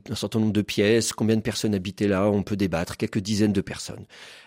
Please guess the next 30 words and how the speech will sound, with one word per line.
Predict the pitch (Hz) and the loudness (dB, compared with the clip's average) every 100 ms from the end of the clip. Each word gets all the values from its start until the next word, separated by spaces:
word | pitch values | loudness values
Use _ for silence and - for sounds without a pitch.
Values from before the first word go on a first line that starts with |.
| - | -6
Alors, | 92 110 98 | 0 2 4
euh, | |
on | 95 | 2
se | 92 - | 2 -2
dit, | 98 135 170 160 | 0 2 4 6
euh, | 117 104 101 - - | 6 4 2 0 -2
est-ce | - - | -4 -4
que | 123 | -2
c'est | - | 0
une | 113 | 2
coïncidence | - 113 - 127 131 127 | 4 2 2 2 2 2
si | - - - | -2 -10 -12
une | - 110 110 110 117 | -10 -6 -2 0 4
immense | 139 139 139 - | 4 4 2 0
majorité | 117 107 107 113 | 0 0 0 -2
de | 107 | -4
ces | 101 | -2
manuscrits | 101 104 - - 117 | 0 0 -4 -4 -4
sont | - 107 | -4 0
là | 110 | 0
dans | 98 | 2
des | 95 | 0
grottes, | 95 101 139 151 - | 0 2 2 2 0
aux | 127 110 | 0 4
alentours | 113 110 - 120 92 | 2 2 0 -2 0
de, | 98 107 - - - - | 0 0 0 -12 -12 -6
de | |
ces | 101 101 | -2 -2
ruines ? | 92 113 170 196 107 - - - | 0 2 4 2 0 -4 -20 -6
Euh, | - 104 98 98 | 2 4 4 4